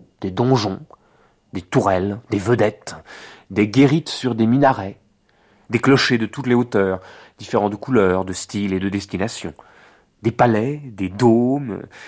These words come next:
des vigies, des murs crénelés, percés, des meurtrières, des mâchicoulis, des remparts,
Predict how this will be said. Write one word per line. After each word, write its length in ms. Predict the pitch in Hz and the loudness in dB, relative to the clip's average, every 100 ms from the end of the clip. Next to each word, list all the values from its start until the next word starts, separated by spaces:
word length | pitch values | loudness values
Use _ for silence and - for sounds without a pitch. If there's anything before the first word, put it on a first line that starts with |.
| - | -8
des 80 | 117 | -4
vigies, 1000 | 110 117 131 104 117 127 143 160 160 135 104 | -4 -4 -2 -2 -4 -6 -8 -10 -12 -10 -4
des 80 | |
murs 240 | 107 113 - | 0 0 0
crénelés, 580 | - 131 135 147 190 - | 0 4 4 4 0 -4
percés, 500 | 127 - - 208 202 _ _ _ - | -6 -6 -6 -8 -8 _ _ _ -4
des 80 | 107 | -2
meurtrières, 800 | 113 - 151 185 196 151 113 - _ - 113 | -2 -2 2 2 2 -4 -12 -20 _ -14 0
des 160 | 110 | 2
mâchicoulis, 680 | 101 127 - 160 214 220 226 _ _ - | 2 -2 -2 -6 -2 -2 -2 _ _ -4
des 60 | 107 | 2
remparts, 680 | 139 151 180 147 101 - | 2 2 0 0 -6 -14